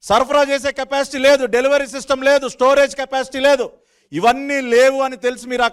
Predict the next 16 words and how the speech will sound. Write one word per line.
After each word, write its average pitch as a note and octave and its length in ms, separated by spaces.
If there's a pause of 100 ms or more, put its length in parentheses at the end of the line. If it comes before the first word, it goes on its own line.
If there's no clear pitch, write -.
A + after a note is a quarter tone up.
కంపెనీకి A#3 380
ఇచ్చారంటే A#3+ 460 (380)
అసలు B3+ 260
మీరు B3 140 (100)
ఏఆర్ C4 360
డైరీలోనే B3+ 600 (520)
ఆ - 20 (140)
నెయ్యి C4 240 (100)
మ్యానుఫ్యాక్చర్ B3+ 680 (100)
చేయలేదు. C4 680 (1600)
దీన్ని G#3+ 240
బట్టి B3 180 (120)
చాలా B3+ 200 (120)
క్లియర్గా B3+ 320
అర్థమవుతోంది. G3+ 600 (1400)
కేవలం C4 420